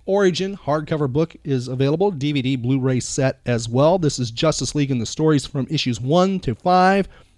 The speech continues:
of the smash hit series. Also included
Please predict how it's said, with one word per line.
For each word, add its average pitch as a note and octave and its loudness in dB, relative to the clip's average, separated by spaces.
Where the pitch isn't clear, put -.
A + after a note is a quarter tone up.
of F#2+ -10
the F2 -12
smash G2 -4
hit D#2+ -8
series. D3+ 0
Also F3+ 0
included G3+ 0